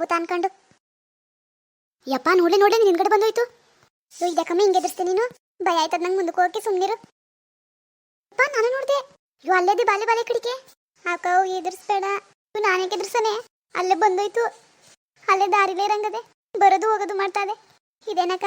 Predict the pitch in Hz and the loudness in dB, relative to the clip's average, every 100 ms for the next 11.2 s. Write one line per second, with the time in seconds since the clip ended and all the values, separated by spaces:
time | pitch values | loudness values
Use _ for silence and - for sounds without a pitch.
0 | 403 403 339 359 370 370 370 381 359 381 | 0 0 -2 -4 -2 -2 0 0 -2 -4
1 | 339 370 370 381 453 _ _ - 381 381 | -2 -2 -2 -2 -6 _ _ -6 -4 0
2 | 381 392 392 370 381 381 392 415 466 _ | 2 2 2 -2 -2 -2 -2 -4 -6 _
3 | _ _ - 311 320 302 349 339 381 392 | _ _ -6 -2 0 0 0 2 2 2
4 | 480 466 _ _ 330 330 370 403 370 453 | 0 -4 _ _ -4 0 0 2 2 0
5 | 415 - _ _ 302 320 320 294 330 349 | -2 -10 _ _ 2 2 2 0 2 2
6 | 330 294 349 277 330 - _ _ - 381 | 0 0 -2 -2 -6 -8 _ _ -8 -2
7 | 466 508 403 370 381 523 - _ _ 415 | -2 -2 -2 -4 -4 -6 -8 _ _ -6
8 | 403 339 392 392 381 381 403 392 403 453 | -4 -2 0 2 2 0 -2 -2 0 -2
9 | 427 - _ 381 320 330 359 415 403 427 | -6 -12 _ -4 -2 -4 -6 -4 -4 -4
10 | 415 392 381 480 - _ _ 302 311 330 | -2 -2 -2 -6 -10 _ _ 0 2 2
11 | 330 | 2